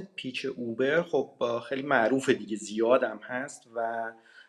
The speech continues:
ام، این دلیل بر این نشه که مثلاً شما فکر بکنید پیچ دک شما هم باید مثلاً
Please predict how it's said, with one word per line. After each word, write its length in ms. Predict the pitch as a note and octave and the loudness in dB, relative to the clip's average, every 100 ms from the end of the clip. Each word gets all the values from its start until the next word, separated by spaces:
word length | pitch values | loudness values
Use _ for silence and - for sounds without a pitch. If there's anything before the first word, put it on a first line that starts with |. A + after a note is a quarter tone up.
| - | -12
ام، 300 | - A#2 A#2 - | -8 -6 -8 -8
این 120 | D3 | 0
دلیل 420 | D3 B2+ C3 D#3+ | 4 6 6 2
بر 160 | D#3 C3 | 4 4
این 200 | D3 E3 | 4 0
نشه 260 | E3 - | -2 -2
که 140 | D3 B2 | -8 -8
مثلاً 380 | A2 - A#2 A#2+ | -10 -10 -10 -10
شما 260 | - A2+ | -8 -8
فکر 240 | A2+ B2+ - | -6 -8 -8
بکنید 380 | B2 C3 B2+ B2+ | -8 -4 -4 -4
پیچ 340 | - A2+ - | -6 -4 -4
دک 160 | B2 C3 | -2 -2
شما 460 | - A#2 G#2+ A#2 | -4 -6 -2 0
هم 100 | B2 | 0
باید 240 | A#2 A2+ A#2 | 0 0 0
مثلاً 460 | A#2+ A2 A2+ A2+ A#2 | -4 -10 -10 -12 -12